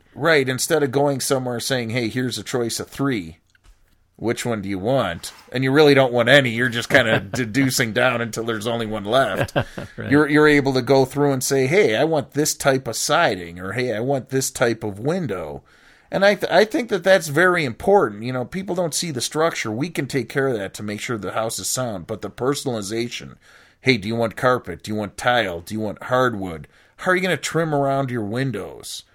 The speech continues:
Speaker 1: How is the kitchen gonna be laid out? What kind of countertop? Those are those personal things that you're gonna run into every day. And lit-, literally in some of these cases, it sound-, it seems like the choices are limitless.
Speaker 2: Hmm.
Speaker 1: And that, that's the key thing.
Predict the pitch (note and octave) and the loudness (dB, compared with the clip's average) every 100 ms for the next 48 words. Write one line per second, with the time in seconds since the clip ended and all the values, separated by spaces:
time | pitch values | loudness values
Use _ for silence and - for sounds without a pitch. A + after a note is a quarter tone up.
0 | _ _ _ _ - C#3 D#3 C#3+ C3 - | _ _ _ _ -4 2 2 2 -2 -2
1 | - - A2 G2+ F#2 G2 F#2 F2 E2+ E2+ | -2 -4 -4 -4 -6 -8 -8 -8 -8 -6
2 | D#2+ C#2 G#2 - C3+ B2 - C3+ D3 A2+ | -8 -6 -8 -4 -4 -4 -4 -4 -2 -4
3 | - E2+ D2+ - - - _ F3+ A3 A3+ | -6 -8 -8 -12 -20 -20 _ 0 2 2
4 | F#3 C#3+ - E3+ D#3+ D3+ B2+ D3 E3+ C3+ | 2 0 0 -2 -2 -4 -4 -6 -6 -6
5 | G2+ B2 A2 A#2 A2 D3 G#3 - F2+ F2 | -6 -4 -2 -2 -2 -4 -4 -4 -6 -8
6 | F2 D#2+ E2+ D#2+ - _ _ - _ _ | -10 -10 -12 -12 -18 _ _ -20 _ _
7 | _ _ - C3+ C3+ D3+ - - G#2 D#3 | _ _ -8 -4 -2 -2 -2 -6 -2 0
8 | G#3+ A2+ F#2+ F2 - G2+ F2+ F2 F#2+ F2+ | 0 -2 -6 -8 -8 -8 -10 -12 -12 -12
9 | F2+ - - G#2 - C3+ C3+ - - D3+ | -14 -18 -12 -10 -6 -6 -6 -8 -8 -6
10 | C3+ B2 A2 G#2+ - A2 B2+ G#2+ F#2+ E2+ | -4 -4 -4 -10 -6 -6 -4 -8 -10 -12
11 | F2 B2 G#2 E2 - C2 - - - - | -8 -6 -6 -10 -14 -14 -14 -16 -12 -8
12 | A2 F#2+ _ _ _ _ _ - A2+ D#3 | -8 -10 _ _ _ _ _ -8 0 0
13 | E3 B2 E3 E3+ B2+ A#2+ B2 G2+ - D#3+ | 0 2 2 0 -6 -6 -6 -6 -4 -4
14 | G2 - | -4 -12